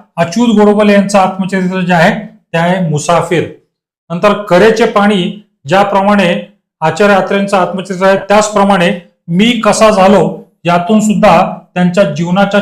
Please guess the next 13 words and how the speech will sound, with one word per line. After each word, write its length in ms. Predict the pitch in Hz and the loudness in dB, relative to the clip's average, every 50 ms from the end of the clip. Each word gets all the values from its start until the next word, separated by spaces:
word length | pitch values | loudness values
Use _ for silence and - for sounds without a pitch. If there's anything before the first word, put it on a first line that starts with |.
| 202 | -4
छटा 260 | - - - - 196 | -6 -8 -4 -2 -2
ज्या 140 | 185 185 185 | -2 0 0
आहेत 160 | 170 175 202 202 - - _ _ _ _ - | 0 0 -2 -4 -6 -12 _ _ _ _ -4
त्या 80 | 165 | -4
आपल्याला 320 | 165 165 175 185 180 185 185 | -4 -2 -2 0 0 0 0
पाहायला 520 | 185 - 165 147 147 156 175 196 196 - - 165 | 0 0 -2 0 2 2 2 0 -2 -4 -6 -4
मिळतात. 320 | 156 151 147 143 123 95 - - _ _ _ _ _ _ _ _ - | -4 -2 -2 -2 -4 -4 -6 -12 _ _ _ _ _ _ _ _ -4
मग 200 | 175 196 196 180 | -2 -2 0 0
दोस्तांनो, 560 | 202 190 190 - 220 220 208 202 202 202 202 - - - _ _ _ - | 0 -2 0 2 2 2 4 4 2 0 -2 -4 -12 -20 _ _ _ -6
माझा 600 | 160 160 165 170 175 175 175 202 208 220 208 214 | -2 0 2 2 2 2 2 2 2 2 0 -4
साक्षात्कारी 920 | - - - 185 175 - - - - 220 214 214 214 - 208 202 208 220 214 | -8 -8 -4 -2 -2 -2 -4 -2 0 0 0 0 0 -2 0 0 0 0 -2
हृदयरोग 640 | 190 185 180 165 190 190 185 180 160 135 - - - - _ _ _ _ | -2 -2 0 2 2 2 4 4 2 2 0 -4 -12 -16 _ _ _ _
या 460 | - 156 180 196 202 208 208 202 208 | -2 0 2 2 4 2 2 0 -4